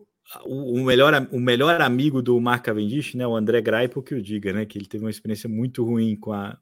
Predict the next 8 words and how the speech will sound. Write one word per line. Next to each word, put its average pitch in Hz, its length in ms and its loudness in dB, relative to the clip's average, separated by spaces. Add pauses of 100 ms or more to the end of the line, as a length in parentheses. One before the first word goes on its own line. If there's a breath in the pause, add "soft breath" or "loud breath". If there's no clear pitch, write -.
(140)
com 113 200 -8
a 107 160 -6
equipe 104 580 -8 (300 soft breath)
ainda 110 320 -2
Arkea 110 360 -2
Samsic, - 580 -10
né? 123 160 -6 (560 soft breath)
Não, 120 200 -12